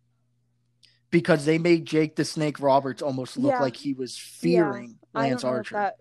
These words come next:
Speaker 2: really, I would have liked him to stay off T V for a little longer,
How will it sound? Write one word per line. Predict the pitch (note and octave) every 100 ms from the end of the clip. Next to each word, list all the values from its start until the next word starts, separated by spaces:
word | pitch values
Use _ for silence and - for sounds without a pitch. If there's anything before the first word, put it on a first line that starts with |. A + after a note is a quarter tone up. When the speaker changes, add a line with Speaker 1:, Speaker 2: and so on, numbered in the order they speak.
| -
Speaker 2:
really, | G3 G3 F#3+ F3+ G3+ B3 C#4+
I | A3+
would | B3
have | A3+ G3+
liked | G3 -
him | F#3+ F3+ E3+
to | -
stay | E3+ F#3 F3
off | E3+
T | - F3
V | F3
for | E3+ F3
a |
little | E3+ E3 D#3+
longer, | D#3+ D#3+ D#3+ D#3 D#3